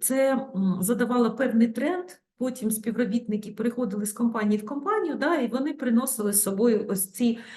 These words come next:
навички, е, і, і, е, вимогливість до, е, в самої професії H R, вона вир-, виростала. Е, на, безумовно, на нас впливав ринок праці, він постійно коливався.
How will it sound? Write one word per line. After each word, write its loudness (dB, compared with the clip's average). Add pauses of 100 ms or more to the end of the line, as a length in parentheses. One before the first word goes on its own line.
(240)
навички, 0
е, -2 (200)
і, -2 (280)
і, 0
е, -2
вимогливість 2
до, 4
е, -2
в -6
самої 4
професії -4
H -6
R, 2
вона 2
вир-, -2
виростала. -2 (1120)
Е, -4 (260)
на, 2
безумовно, 0
на 4
нас 0
впливав -6
ринок 6
праці, -2
він 4
постійно 2
коливався. 2